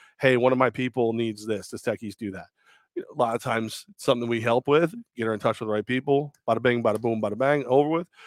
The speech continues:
If not, I get her in touch with whoever can handle it, and that's it. She'll, she'll make those, she'll make those moves for you. Five one eight, nine three two, five five five eight. Cynthia Martin at howard hanna dot com. Cindy Martin, great realtor,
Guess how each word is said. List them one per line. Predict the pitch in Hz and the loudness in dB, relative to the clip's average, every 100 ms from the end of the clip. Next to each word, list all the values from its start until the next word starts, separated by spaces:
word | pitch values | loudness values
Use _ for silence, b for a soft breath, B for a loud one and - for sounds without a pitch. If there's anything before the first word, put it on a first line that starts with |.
| b - | b -4
If | 113 | -4
not, | 131 123 151 - | 0 0 0 0
I | |
get | 104 117 | -4 -2
her | |
in | 113 | 0
touch | 120 - | 0 -2
with | 107 | -2
whoever | 113 110 | -2 -2
can | 104 135 135 | 0 0 2
handle | 139 143 165 | 0 0 -4
it, | - b b b - | -6 b b b -10
and | 110 | -6
that's | 110 - | -4 -2
it. | 123 - | -4 -2
She'll, | 127 120 | -6 -6
she'll | - 120 | -6 -2
make | 117 120 | 0 0
those, | 123 110 - | 0 -2 -4
she'll | - - | -10 0
make | 139 | 2
those | 135 120 | 2 0
moves | 131 123 | 0 -2
for | - 113 92 | -2 -4 -4
you. | 82 _ _ _ | -10 _ _ _
Five | - 151 | 2 4
one | 165 | 4
eight, | 147 135 | 2 0
nine | 127 147 | -2 -2
three | 147 135 | -4 -6
two, | - 120 | -4 -6
five | 107 131 139 143 | 0 2 2 2
five | 135 123 123 | 2 2 2
five | - 117 113 110 | 0 -2 -2 -4
eight. | 110 107 | -6 -8
Cynthia | - 135 151 160 147 147 - _ | -4 -2 -2 0 0 0 -6 _
Martin | 127 123 127 127 | 2 4 4 -2
at | 117 135 | -2 0
howard | 127 131 127 | 2 4 2
hanna | 120 117 | 0 -2
dot | 117 110 113 | 0 -2 -2
com. | 110 104 107 B B B | -4 -4 -6 B B B
Cindy | - - 139 139 | -10 -2 0 2
Martin, | 120 113 110 - _ _ _ _ | 2 2 -2 -10 _ _ _ _
great | - 147 | -2 0
realtor, | 143 123 117 120 113 | 2 2 2 0 -2